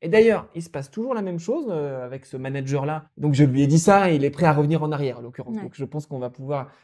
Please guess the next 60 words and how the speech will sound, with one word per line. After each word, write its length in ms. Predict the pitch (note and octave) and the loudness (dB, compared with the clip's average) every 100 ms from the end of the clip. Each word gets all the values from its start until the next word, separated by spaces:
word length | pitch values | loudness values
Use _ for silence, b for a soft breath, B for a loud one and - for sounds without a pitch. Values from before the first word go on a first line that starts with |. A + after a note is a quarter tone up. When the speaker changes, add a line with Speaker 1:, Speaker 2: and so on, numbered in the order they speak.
| - | -6
Speaker 1:
et, 80 | C#3+ | -6
et 380 | C#3 - D3+ D3 | -4 -2 2 2
imaginer 420 | D3+ D#3 D3+ E3+ | 2 2 4 4
d'autres 240 | D3+ G#3 | 4 0
scénarios 480 | - F3 D#3 E3 G#3+ | 0 0 2 2 2
que 100 | F#3 | 0
sa 140 | F3 | -2
solution. 380 | A3 A3 G#3+ G3+ | 0 0 0 -2
Speaker 2:
Mhm. 80 | G3 | -4
Speaker 1:
Donc, 100 | B2 | -8
du 80 | C#3 | -8
coup, 160 | A3 | -4
là, 160 | A3 A3+ | -2 -2
on 60 | F3+ | -4
peut, 220 | D#3+ C#3+ | -2 -2
on 160 | C3 C3 | -4 -6
peut 100 | F3 | -6
bosser. 320 | D#3+ - - | -6 -8 -2
Mais 120 | D#3 | 2
sinon, 320 | E3 G3 B3 A#3 | 4 6 6 4
il 60 | |
se 40 | - | 0
passe 160 | D3+ | -4
toujours 200 | - A#3+ | -2 -2
la 80 | F#3+ | -2
même 160 | D3+ C#3+ | -4 -6
chose 240 | A#3+ D4+ | -10 -12
quand, 300 | - D#3 D#3 | -10 -12 -8
euh, 180 | C3+ B2+ b b b _ | -8 -8 b b b _
notamment 540 | C3 - C#3 E3 E3+ | -10 -4 0 2 2
B 140 | C#3 D3 | 6 6
C 200 | D3+ D3+ | 8 8
G, 240 | D3 E3+ | 8 6
Capgemini, 760 | E3 C#3+ D3 D3 D3+ D#3 E3+ F3+ | 6 4 4 2 0 -2 0 0
euh, 60 | C3 | -2
pond 360 | - E3+ F3 | -2 -2 0
une 140 | D#3 C#3 | 0 -2
organisation 760 | C#3+ C#3+ D3 C#3+ C#3+ E3 E3 - - _ _ _ | -4 -4 -4 -6 -4 -2 -2 -8 -20 _ _ _
Speaker 2:
Qui 80 | G3 | -4
est 20 | |
Speaker 1:
qui 60 | |
a 20 | E3+ | 4
fait 60 | D4 | 6
Speaker 2:
futée. 100 | D4 | 8
Speaker 1:
ses 100 | - | 6
preuves, 440 | A#3 B3 G3 A3 | 8 8 6 0
qui 60 | G#3 | -2
a 40 | |
Speaker 2:
Mhm. 60 | F#3+ | -4
Speaker 1:
fait 60 | |
ses 140 | E3+ G3+ | 0 -2
preuves 300 | - G#3+ F3 | 0 -2 -2
dans 180 | D#3+ | -2
vingt-cinq 380 | D3+ F#3 A3 G3+ | -2 -2 -4 -6
organisations. 580 | E3+ F3+ F#3+ G3+ G3 A3+ | -6 -6 -4 -6 -4 -2
Donc, 140 | D#3+ | -2
la 80 | C#3 | -4
vingt-sixième 540 | C#3+ D3 D#3+ D#3+ G3 D#3+ | -4 -4 -2 0 0 -2
va 100 | C3+ | -4
bien, 480 | D3+ D#3+ D3+ C#3 | -4 -4 -6 -10